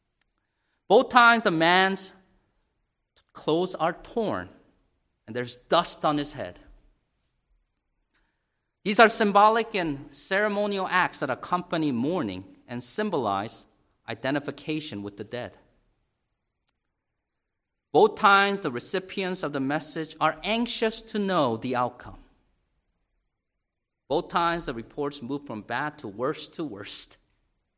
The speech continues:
As the questions begin, the back and forth's quick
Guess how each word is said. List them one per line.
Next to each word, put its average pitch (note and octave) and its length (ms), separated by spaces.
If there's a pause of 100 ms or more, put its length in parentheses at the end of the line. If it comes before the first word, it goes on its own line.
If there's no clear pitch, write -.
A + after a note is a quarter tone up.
(3500)
As C3+ 80
the D3+ 80
questions G3 400
begin, F#3+ 320
the D3 80
back D#3+ 260
and E3+ 120
forth's D3+ 320
quick - 500